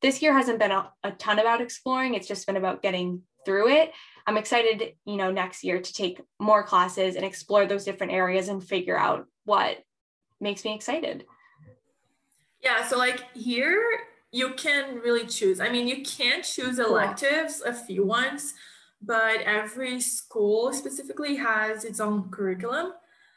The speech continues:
Speaker 2: So
Speaker 1: Gotcha.
Speaker 2: you cannot even choose, <laughs> which kinda sucks. Because, for example, like, I hate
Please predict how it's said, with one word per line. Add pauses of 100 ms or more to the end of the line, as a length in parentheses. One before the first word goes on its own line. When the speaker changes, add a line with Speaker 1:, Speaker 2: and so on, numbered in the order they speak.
(200)
Speaker 2:
So (300)
Speaker 1:
Gotcha.
Speaker 2:
you
cannot
even
choose,
<laughs>
which
kinda
sucks. (380)
Because,
for
example,
like, (140)
I (480)
hate